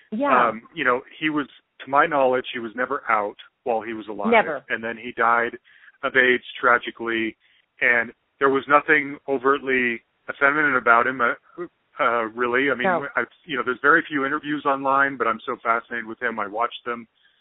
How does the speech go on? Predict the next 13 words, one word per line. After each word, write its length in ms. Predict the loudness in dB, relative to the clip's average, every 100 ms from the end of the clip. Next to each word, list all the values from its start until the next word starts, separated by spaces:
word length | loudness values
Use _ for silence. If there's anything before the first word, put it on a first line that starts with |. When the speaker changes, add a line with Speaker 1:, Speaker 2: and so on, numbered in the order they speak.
| _ _ _ -2
Speaker 2:
And, 280 | 0 2 4
um, 300 | 4 2 -2 _ -20 0
so 80 | 2
you 160 | 2 2
wouldn't 260 | 0 -2
know. 380 | 2 6 6 4
It's 140 | -2 4
not 160 | 4 4
like 180 | 0 2
it's 160 | -2 -2 -20 -6
an, 160 | -6 -6 -4
an 80 |
obvious 360 | 0 0 0